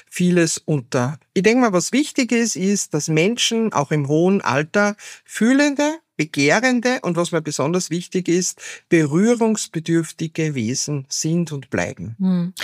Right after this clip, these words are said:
Speaker 2: Wenn wir beim Stichwort Berührung vielleicht eben, äh, bleiben, was ist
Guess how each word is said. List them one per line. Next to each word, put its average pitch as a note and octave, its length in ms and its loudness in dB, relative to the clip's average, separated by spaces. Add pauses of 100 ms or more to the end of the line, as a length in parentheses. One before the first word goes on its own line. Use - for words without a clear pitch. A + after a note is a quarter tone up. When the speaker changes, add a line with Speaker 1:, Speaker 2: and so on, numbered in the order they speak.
(260)
Speaker 2:
Wenn A3 140 6
wir C4+ 140 6
beim B3 340 4
Stichwort C#4 480 0
Berührung C4+ 600 4
vielleicht A3+ 480 2
eben, C4+ 480 4
äh, A#3 180 2
bleiben, G#3 720 2 (760)
was B3 280 2
ist - 320 2